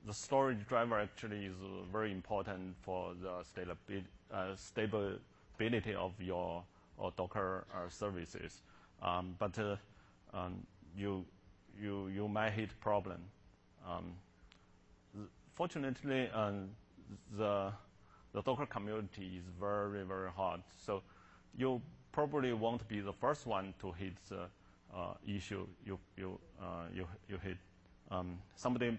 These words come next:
maybe already opened the issue on the GitHub, and somebody f-, figured out a workaround, or the new version of kernel can perfectly resolve the issue. Actually, that,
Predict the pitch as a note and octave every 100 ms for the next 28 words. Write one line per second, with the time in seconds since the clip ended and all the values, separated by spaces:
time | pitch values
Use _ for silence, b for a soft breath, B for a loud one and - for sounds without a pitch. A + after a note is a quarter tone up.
0 | - A2 G#2+ G2+ G2 A#2 A#2 G#2 F#2+ G#2+
1 | G2 G2 F#2 F#2+ - - - G#2 G2 -
2 | G#2+ G#2 F#2+ F#2 F2+ A2 G#2+ A2 G#2 F#2+
3 | - - - G2 F#2+ G2+ B B - G#2+
4 | G#2+ G#2 - - - G#2+ G#2+ - G#2 A2+
5 | G#2 G2 G2 G2+ F#2 F#2 G2+ - G2 G#2
6 | A2+ A#2 A2 G#2+ A2+ F#2+ F#2 F2+ F#2+ B
7 | B G2 G2+ A2 G2+ G2+ F#2 G2+ G2 F2+
8 | F#2 G#2 G2+ G#2 G2 F#2+ G2+ F#2+ G#2 G2
9 | G2 F#2+ F#2+ F#2+ F2+ G#2 F#2 F#2 F2 F2+
10 | G2+ G2+ F#2 B B B B A#2+ - A#2+
11 | A2 G#2+